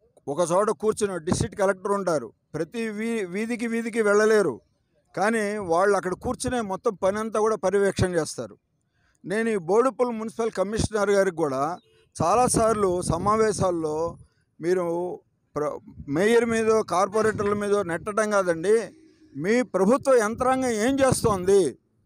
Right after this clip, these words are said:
మీకు సరైన సమాచారం వస్తోందా లేదా?" అని నేను నిగదీయటం చాలాసార్లు అడిగి, అడిగి ఆ విషయం. అయితే నేను ఇప్పుడు కూడా ఏమంటున్నానంటే, ఇవాళ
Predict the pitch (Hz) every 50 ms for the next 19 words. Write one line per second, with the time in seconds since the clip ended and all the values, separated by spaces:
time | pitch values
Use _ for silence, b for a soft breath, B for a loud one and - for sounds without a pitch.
0 | _ _ - 160 190 190 180 - 165 175 214 247 254 247 220 170 202 202 214 214
1 | 220 220 214 214 208 190 185 175 - - 214 214 208 208 202 170 165 180 185 185
2 | 180 156 117 - _ _ _ _ _ _ _ - - - 156 196 233 240 220 214
3 | 202 190 185 180 170 170 165 156 165 180 214 208 208 220 214 208 220 202 190 -
4 | 165 165 175 190 160 170 190 185 165 147 147 165 165 170 143 - _ _ - 143
5 | 147 143 147 143 139 139 147 143 - - 135 - - _ _ _ _ _ _ _
6 | _ _ _ - - 190 214 220 202 208 233 226 208 208 - - 254 254 247 247
7 | 247 226 214 214 226 220 220 214 208 190 165 147 139 135 180 214 233 240 - _
8 | _ _ _ _ _ _ _ - - 139 165 185 190 202 196 196 208 214 220 196